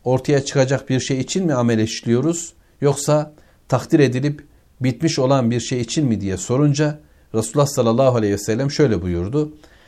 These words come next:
"Takdir edilip bitmiş bir şey için. Ey Hattab'ın oğlu, sen amellerini artırmaya bak.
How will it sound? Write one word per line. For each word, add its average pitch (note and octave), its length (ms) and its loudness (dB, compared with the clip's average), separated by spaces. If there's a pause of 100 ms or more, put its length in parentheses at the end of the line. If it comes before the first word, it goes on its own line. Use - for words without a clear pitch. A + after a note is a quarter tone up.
(240)
"Takdir E3 340 4
edilip D3 460 0
bitmiş D#3 420 -4
bir C#3 100 2
şey D3+ 240 2
için. E2 300 -8 (960)
Ey A2+ 120 0
Hattab'ın D3 460 4
oğlu, D#3 420 4 (720)
sen D#3+ 220 4
amellerini A#2+ 520 2
artırmaya A2+ 560 -2
bak. - 120 -10